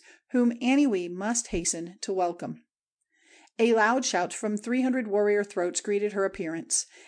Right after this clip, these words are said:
A milk-white horse awaited her in front of the tolderia. In a moment, Annie Wee was in the saddle and looking eagerly ahead.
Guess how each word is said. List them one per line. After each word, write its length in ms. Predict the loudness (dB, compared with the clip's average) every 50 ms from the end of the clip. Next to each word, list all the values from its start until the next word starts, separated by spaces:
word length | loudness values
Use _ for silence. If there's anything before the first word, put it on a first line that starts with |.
| _ 0
A 100 | 2 2
milk-white 640 | 4 2 2 0 -2 -4 -4 0 2 2 2 0 -2
horse 400 | -4 0 0 2 2 0 -2 -2
awaited 400 | 0 2 2 2 2 2 0 0
her 200 | 0 0 0 0
in 180 | 0 -2 -6 -4
front 280 | -2 -2 -2 -2 -2 -4
of 100 | -4 -4
the 100 | -2 -2
tolderia. 600 | -2 -2 -2 -2 -2 -4 -4 -2 -2 -4 -6 -8 -10 _ _ _ _ _ _ _ _ _ 4
In 100 | 6 6
a 60 | 8
moment, 300 | 8 6 4 0 -4 -4
Annie 220 | -4 -2 0 0 0
Wee 180 | 0 0 -2
was 200 | 0 0 -2 -2
in 180 | -2 0 2 2
the 80 | 2 2
saddle 480 | 2 0 0 -2 -2 -4 -8 -10 -10 _
and 240 | -4 -2 -2 0 0
looking 360 | 0 -2 0 0 0 0 0
eagerly 440 | -2 -4 -6 -4 -4 -4 -2 -2 -2
ahead. 380 | -2 -2 -4 -6 -6 -8 -10